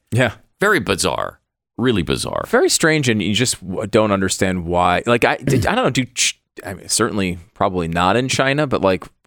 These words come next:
Speaker 1: do other countries just have movies made about themselves that constantly, like, just show them in the most negative light
Speaker 2: <laughs>
Speaker 1: possible?
Speaker 2: My guess would be no.
Speaker 1: It's w-, it's weird. I mean,
Speaker 2: Yeah.
Speaker 1: maybe Europe, some European countries I could see maybe doing it.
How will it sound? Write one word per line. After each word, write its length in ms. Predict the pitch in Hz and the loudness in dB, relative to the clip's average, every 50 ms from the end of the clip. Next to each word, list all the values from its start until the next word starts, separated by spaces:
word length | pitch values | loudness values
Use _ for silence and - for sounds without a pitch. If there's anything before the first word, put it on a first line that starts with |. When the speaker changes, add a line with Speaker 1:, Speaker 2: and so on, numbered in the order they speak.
| _ - | _ -2
Speaker 1:
do 100 | - 123 | 2 4
other 180 | 123 165 220 220 | 4 4 4 2
countries 380 | - - - 151 156 - 147 127 | 0 0 -2 -2 0 0 -2 0
just 180 | - 120 - - | 0 -2 0 0
have 360 | 123 107 101 92 - - - | 0 0 0 -2 -6 -14 -14
movies 540 | 104 104 101 107 104 107 107 110 107 92 90 | -12 -6 0 0 0 2 2 2 0 0 0
made 300 | 92 92 92 95 98 95 | 0 2 2 2 2 2
about 220 | 92 98 95 92 | 2 2 2 2
themselves 400 | - 92 90 - - 95 92 - | 0 -2 -2 0 2 0 2 0
that 160 | - 76 - - | -2 -6 -6 -8
constantly, 760 | - - - 98 92 92 - - - - 90 92 90 80 60 | -14 -6 -2 -2 -2 -2 -4 -6 -6 -4 -4 -4 -4 -4 -4
like, 220 | 62 85 85 - | -4 -4 -4 -4
just 200 | - - 101 - | -4 -2 -2 0
show 300 | - - - - 95 92 | 0 0 2 2 2 2
them 160 | 90 98 92 | 2 0 -2
in 80 | 90 87 | -2 -4
the 80 | 87 87 | -4 -4
most 260 | 92 95 90 - - | -4 -4 -4 -4 -6
negative 400 | 85 87 87 85 87 90 90 - | -4 -6 -4 -2 -2 -2 0 2
light 140 | 95 - - | 2 2 2
Speaker 2:
<laughs> 100 | 175 - | 2 2
Speaker 1:
possible? 380 | - - - - - - - | 2 2 2 2 2 2 2
Speaker 2:
My 60 | - - | 2 2
guess 160 | 320 - - | 2 2 2
would 140 | - 160 131 | 2 2 2
be 100 | 143 127 | 2 2
no. 460 | 110 107 107 104 104 120 147 285 - | 2 2 2 2 2 2 0 0 -2
Speaker 1:
It's 140 | - 165 - | -2 -6 -4
w-, 260 | 160 151 151 185 131 | -2 -2 0 2 2
it's 160 | 185 175 - 143 | 0 0 0 0
weird. 460 | 135 170 262 - 277 190 165 185 196 | 2 2 4 4 6 6 6 6 4
I 80 | 175 | 2
mean, 120 | 175 175 190 202 | 2 2 2 2
Speaker 2:
Yeah. 60 | 247 | 2
Speaker 1:
maybe 120 | - 302 196 | 2 0 2
Europe, 440 | 147 156 170 160 - - - - | 2 4 4 2 2 -2 -6 -4
some 180 | - - 143 143 | 0 0 0 2
European 400 | 147 151 143 - - 131 127 123 | 2 2 2 2 2 2 2 2
countries 300 | 120 131 123 131 123 127 | 0 0 0 0 0 0
I 60 | 127 | 2
could 120 | 120 123 107 | 0 0 0
see 160 | - 135 127 | 2 0 2
maybe 240 | 127 127 123 123 120 | 2 4 4 4 4
doing 240 | 120 120 120 120 | 4 4 4 2
it. 180 | 123 120 - - | 0 -2 -2 -6